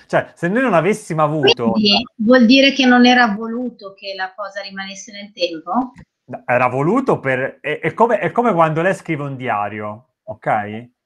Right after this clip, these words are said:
Speaker 1: Lei questo diario lo vorrà leggere tra vent'anni?
Speaker 2: Forse sì. <laughs>
Speaker 1: Ok, perfetto.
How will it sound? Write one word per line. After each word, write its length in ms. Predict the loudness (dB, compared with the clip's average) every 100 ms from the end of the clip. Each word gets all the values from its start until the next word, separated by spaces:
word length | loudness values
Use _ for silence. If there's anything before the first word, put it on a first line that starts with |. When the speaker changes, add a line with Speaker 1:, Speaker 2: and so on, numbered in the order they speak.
| _ _
Speaker 1:
Lei 240 | -2 2 4
questo 260 | 2 0
diario 400 | 0 2 2 2 -2
lo 120 | -4
vorrà 260 | -2 0
leggere 420 | 0 0 -2 -4 -10
tra 160 | -8
vent'anni? 800 | -8 -10 -8 -6 -6 -10 -14 -16 _ _ _ _ _ _ _ _ _ _ _ _ _ _ _ _
Speaker 2:
Forse 300 | -4 0 0
sì. 360 | 0 -2 -4 -2
<laughs> 540 | 0 0 2 2 2 2 0
Speaker 1:
Ok, 240 | -2 -2 0
perfetto. 800 | -4 -2 -2 -4 -4 -6 -6